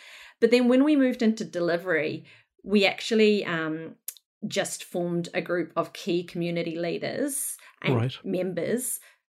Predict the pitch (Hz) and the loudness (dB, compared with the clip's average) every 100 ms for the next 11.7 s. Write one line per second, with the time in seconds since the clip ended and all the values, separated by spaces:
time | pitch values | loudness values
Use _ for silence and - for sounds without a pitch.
0 | - 233 208 208 190 180 180 175 - 175 | -2 2 4 4 0 -2 0 0 0 0
1 | 180 175 170 170 156 190 302 - _ - | 0 -4 -4 -4 0 0 -2 -8 _ -10
2 | - 202 - 165 165 - - - _ - | -2 0 2 0 -2 -6 -18 -20 _ -4
3 | 214 190 196 208 - - 190 - - 180 | -2 0 0 -4 -8 -4 -4 -4 -6 -6
4 | 185 175 - 175 - 190 175 165 165 175 | -6 -8 -10 -10 -8 -8 -6 -6 -4 -2
5 | 175 175 175 170 175 170 170 160 170 170 | 0 0 -2 -4 -4 -8 -6 -6 -6 -4
6 | 170 160 151 156 190 170 165 160 165 170 | -4 -2 -2 -4 -6 -6 -6 -4 -4 -4
7 | 170 165 - 180 170 170 _ 170 233 339 | -4 -6 -10 -6 -6 -6 _ -4 0 0
8 | 359 - - - - 175 160 160 160 165 | -2 -10 -20 -12 -2 0 0 -2 -4 -8
9 | 165 - - 185 170 170 170 170 165 170 | -12 -16 -6 6 8 8 4 -2 -2 -4
10 | 170 - - 180 170 170 170 170 - _ | -6 -6 -6 -6 -4 -4 -6 -8 -16 _
11 | _ _ _ - 202 190 | _ _ _ -8 -4 -4